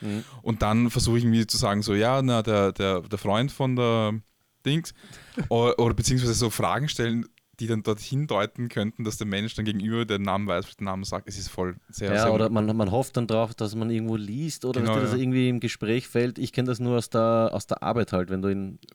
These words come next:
Speaker 2: Ja,
Speaker 1: weiß ich,
Speaker 2: voll.
Speaker 1: Unternehmen mit mehr als dreißig, fünfunddreißig Namen und hast mit einem Bahn einfach nichts zu tun, da gibt's dann wirklich die zweite
Speaker 2: Ja.
Speaker 1: Weihnachtsfeier, wo du sitzt und sagst, „Hey, wie heißt der Typ eigentlich?“ Ja, es geht mir bis heute nicht.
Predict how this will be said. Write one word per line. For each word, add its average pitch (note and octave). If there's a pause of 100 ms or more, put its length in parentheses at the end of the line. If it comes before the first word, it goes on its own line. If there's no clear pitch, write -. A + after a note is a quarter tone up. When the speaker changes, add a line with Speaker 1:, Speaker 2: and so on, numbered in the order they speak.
(120)
Speaker 2:
Ja, G#2
Speaker 1:
weiß G#2+
ich, A2+
Speaker 2:
voll. F#2+
Speaker 1:
Unternehmen B2
mit C3
mehr A2+
als B2+ (600)
dreißig, B2
fünfunddreißig D3
Namen A#2
und C3
hast B2+
mit B2
einem B2
Bahn G#2
einfach B2
nichts B2
zu -
tun, B2+
da B2
gibt's -
dann B2
wirklich B2
die B2
zweite -
Speaker 2:
Ja. G#2
Speaker 1:
Weihnachtsfeier, A2
wo A2+
du A2+
sitzt -
und A2+
sagst, -
„Hey, G2 (240)
wie - (260)
heißt -
der B2 (160)
Typ -
eigentlich?“ G2+
Ja, A#2
es A#2+
geht G#2+
mir B2+
bis -
heute A2
nicht. -